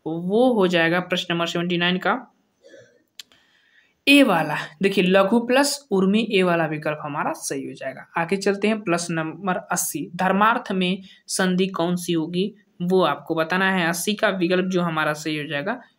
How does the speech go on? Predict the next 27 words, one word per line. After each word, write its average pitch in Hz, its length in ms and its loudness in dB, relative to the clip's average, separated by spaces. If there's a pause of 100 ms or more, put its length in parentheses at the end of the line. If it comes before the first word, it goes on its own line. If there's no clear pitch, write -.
(140)
दीर्घ 233 420 4
संधि 160 460 -2
ही 156 180 -4
होगी, 135 280 -4
ये 208 240 0
वाला 135 260 -4
विकल्प 127 380 -12
इसका - 260 -10
सही 143 220 -12
हो 127 180 -16
जाएगा। 117 320 -16 (840)
आगे 170 180 0
चलते 208 320 2
हैं 226 140 -2
प्रश्न 175 300 -2
नंबर 160 240 -2
इक्यासी, 147 640 -4 (360)
अभिषेक 233 680 4 (100)
का 180 280 0
संधि 190 440 0
विच्छेद 175 560 0
होगा 160 340 0
क्या 160 380 0 (160)
वो 180 240 0
आपको 143 380 -2
बताना 139 400 -4 (280)
है 156 240 -6